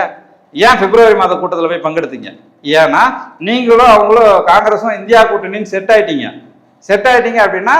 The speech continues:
தமிழ்நாட்டையும் காவிரியும் பலியிடுது என்று உங்களுடைய அஜெண்டால வந்துடுச்சு. அப்ப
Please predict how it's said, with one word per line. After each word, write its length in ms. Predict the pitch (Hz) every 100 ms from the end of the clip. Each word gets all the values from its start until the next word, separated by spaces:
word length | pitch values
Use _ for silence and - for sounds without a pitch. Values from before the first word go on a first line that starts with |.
| 311
தமிழ்நாட்டையும் 640 | 190 233 240 233 - 214 247
காவிரியும் 440 | 202 226 226 226 185
பலியிடுது 400 | 202 220 208 196
என்று 160 | 180 226 254
உங்களுடைய 300 | 202 208 185 170
அஜெண்டால 420 | 202 202 185 185
வந்துடுச்சு. 320 | 170 156 123 120 - _ -
அப்ப 140 | 160